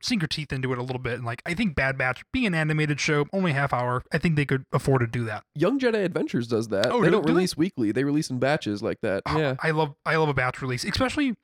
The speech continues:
Speaker 1: like, uh, the Ahsoka, episodes one and two. Perfect, right? It really ju-, just is able to jumpstart
Speaker 2: Mm-hmm.
Speaker 1: you, and you're like, "Oh my God."
Speaker 2: And or episodes one, two, and three.
Speaker 1: Yes. Oh my God. Yeah. Even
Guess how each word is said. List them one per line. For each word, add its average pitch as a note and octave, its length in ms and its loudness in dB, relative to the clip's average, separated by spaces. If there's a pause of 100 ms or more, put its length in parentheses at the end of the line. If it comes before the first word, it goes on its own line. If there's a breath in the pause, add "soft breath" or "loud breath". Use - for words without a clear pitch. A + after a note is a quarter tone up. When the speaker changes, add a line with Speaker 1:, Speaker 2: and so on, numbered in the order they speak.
(560 soft breath)
Speaker 1:
like, B3 240 4
uh, D4 220 2
the D4 140 4
Ahsoka, C4+ 520 0
episodes G3+ 260 2
one A3+ 120 4
and G#3 100 2
two. F#3 200 2
Perfect, - 540 -4
right? B2+ 220 -4 (160)
It - 140 -6 (120)
really G3+ 300 4
ju-, E3+ 220 0 (260)
just F3 200 0 (100)
is D3+ 240 -2
able D#3 160 2
to C#3+ 80 4
jumpstart D3 480 2
Speaker 2:
Mm-hmm. - 80 -2
Speaker 1:
you, G3+ 200 2
and D#3 140 0
you're C#3 160 2
like, B2+ 200 0
"Oh C3+ 160 2
my A#2+ 160 0
God." A#2 320 -4 (180)
Speaker 2:
And C#3+ 220 0
or C#3+ 240 4
episodes C3+ 320 -2
one, C#3 160 0
two, C#3+ 160 0
and A2+ 100 -4
three. C#3 320 -2
Speaker 1:
Yes. G#3+ 260 0
Oh A3 80 2
my F#3 140 4
God. F#3+ 100 -8
Yeah. G#3 140 -4 (240)
Even F3 300 0